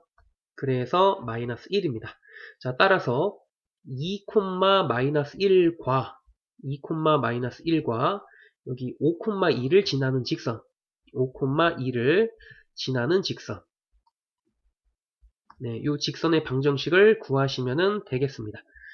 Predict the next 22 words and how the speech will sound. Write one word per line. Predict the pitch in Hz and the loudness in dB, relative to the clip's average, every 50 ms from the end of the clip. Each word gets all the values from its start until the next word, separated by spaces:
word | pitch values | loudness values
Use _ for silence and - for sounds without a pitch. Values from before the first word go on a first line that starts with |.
| - - _ | -20 -20 _
그럼 | - - 147 | -4 -4 -2
먼저 | 135 135 131 135 143 160 165 160 117 | 0 0 0 2 2 2 2 2 2
Y는 | 123 123 135 156 165 147 127 117 127 160 202 220 208 - _ _ _ _ _ _ _ _ _ _ _ _ - _ _ - | 2 2 4 4 4 2 2 0 0 0 -2 -4 -8 -10 _ _ _ _ _ _ _ _ _ _ _ _ -20 _ _ -4
에이엑스 | 139 139 165 196 196 185 175 175 - - 170 | 0 0 0 4 4 2 2 2 -4 -8 -6
더하기 | 151 135 135 135 135 131 135 131 | -2 0 0 0 2 0 0 -4
B라고 | 135 - 139 135 139 139 131 123 143 160 170 180 180 170 | -4 -4 -4 -2 0 0 0 2 4 4 6 6 4 4
놓으시고요. | 113 123 127 135 147 156 147 - - 135 120 - 113 113 113 113 123 156 190 220 208 - - _ _ _ - - - - - - - - - - | 4 2 2 2 0 -2 -4 -4 -6 -6 -6 -6 -6 -6 -4 0 0 2 2 0 0 -4 -16 _ _ _ -20 -20 -20 -20 -18 -18 -20 -20 -14 -4
그러면 | - 165 165 165 160 160 156 139 | -2 0 2 2 2 2 4 4
요거부터 | 156 175 190 233 - - - 185 | 8 8 8 6 6 2 0 0
한번 | 165 151 143 | 2 2 0
대입해 | 135 139 147 156 - 135 | 2 2 0 2 2 0
볼까요? | 120 117 113 - 120 113 127 160 - - - 151 | -2 -2 -4 -4 -4 -2 -2 -2 -4 -6 2 4
요거부터 | 160 170 233 208 - - 165 | 4 4 4 2 -2 -2 -2
한번 | 156 143 131 | 0 0 0
대입해 | - 123 120 - - 120 | 0 -2 -2 -2 -6 -10
봅시다. | 113 - - - - 117 131 156 185 196 - _ _ _ _ _ - | -10 -10 -14 -10 -4 -2 0 0 0 -4 -8 _ _ _ _ _ -8
마이너스 | 117 117 131 143 151 147 135 - - | -4 -2 0 0 0 -2 -4 -4 -4
일은 | 180 196 160 120 123 160 202 214 _ _ _ _ _ _ _ _ _ _ _ _ - - | 0 0 2 2 0 -2 -4 -6 _ _ _ _ _ _ _ _ _ _ _ _ -14 -8
이 | 147 156 170 175 170 | -6 -6 -2 4 4
에이 | 147 123 120 143 180 202 - | 4 4 4 2 0 -2 -4
더하기 | 127 127 120 120 113 113 113 | -4 -4 -4 -2 -4 -6 -8
B. | - 127 120 107 _ | -6 -8 -8 -8 _